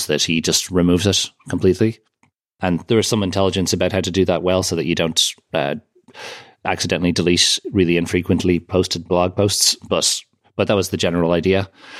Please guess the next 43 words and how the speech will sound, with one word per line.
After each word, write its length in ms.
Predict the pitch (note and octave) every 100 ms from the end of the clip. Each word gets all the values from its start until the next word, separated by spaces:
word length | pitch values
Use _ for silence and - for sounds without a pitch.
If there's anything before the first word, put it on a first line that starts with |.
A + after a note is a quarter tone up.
| - - - -
And 160 | G#2+
it, 300 | G#2 G#2 _ -
it 100 | A2
really 200 | B2 C#3
got 160 | C3+
me 60 | A2
thinking, 320 | G#2 A#2+ G#2
because 240 | F#2+ F#2 F#2+
there 60 |
was 160 | F#2+ F#2+
one, 400 | G#2 G#2 G2 F#2 _ _
one 180 | - A2+
point 240 | - A2+ G2+
in 80 |
particular, 640 | F#2+ F#2 G2 G2+ G2+ F#2 - _ _ _ -
uh, 360 | F#2+ F2 E2+ F#2
let 120 | -
me 100 | F#2+
just 220 | F#2+ -
read 160 | F#2 F2
it 100 | F2
out. 340 | E2+ E2+ - - _ _ _
This 160 | B2+ -
was 120 | G#2
his 200 | A2 F2+
justification 720 | - F#2+ F#2+ F#2+ F#2+ - G2+
for 160 | F2+ F#2
why, 320 | F2 F2 F2 - _ - _ _ _
why 360 | - A#2 F#2 F2
an 120 | F2
app 160 | E2+
should 320 | - G2 G#2 A2+
get 140 | A2+
rid 100 | G#2+
of 100 | G#2
these 180 | G#2+ -
things 260 | A2 A2
rather 180 | A2 G2+
than 140 | G2+ G2
building 240 | G2 G2+
them 80 | G2+
up 80 | F#2+
forever. 420 | G2+ G2 A2+